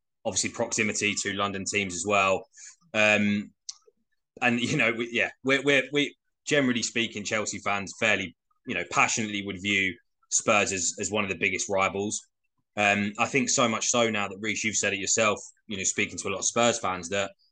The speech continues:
many Spurs fans would now actually argue the game between Chelsea and Spurs is, is a bit more fierce and heated than the North London derby, which I never thought I'd say. But, um, on, on a footballing slash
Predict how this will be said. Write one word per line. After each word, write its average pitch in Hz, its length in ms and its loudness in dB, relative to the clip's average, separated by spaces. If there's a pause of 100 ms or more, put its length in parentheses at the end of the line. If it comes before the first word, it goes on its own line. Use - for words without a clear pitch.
(240)
many 113 240 2
Spurs 131 440 2
fans 98 300 -4
would 98 100 -8
now 107 300 4
actually 101 260 -2
argue 98 460 0 (440)
the 92 80 -6
game 113 240 2
between 101 320 -2
Chelsea 123 360 2
and 95 80 -4
Spurs 98 360 -2
is, 95 220 -6
is 98 100 -8
a 98 60 -6
bit 110 160 -4
more 101 160 -2
fierce 107 340 2
and 101 140 -4
heated 104 380 -4 (520)
than 101 100 -4
the 107 60 0
North 113 240 -2
London 101 260 -4
derby, 131 460 4 (380)
which 107 180 -4
I 117 60 2
never 123 240 4
thought 110 180 -2
I'd 101 140 -2
say. 113 360 2
But, 107 280 -2 (680)
um, 117 580 4 (840)
on, 160 460 4 (380)
on 175 420 0 (180)
a 143 60 -6
footballing 135 960 4
slash - 760 0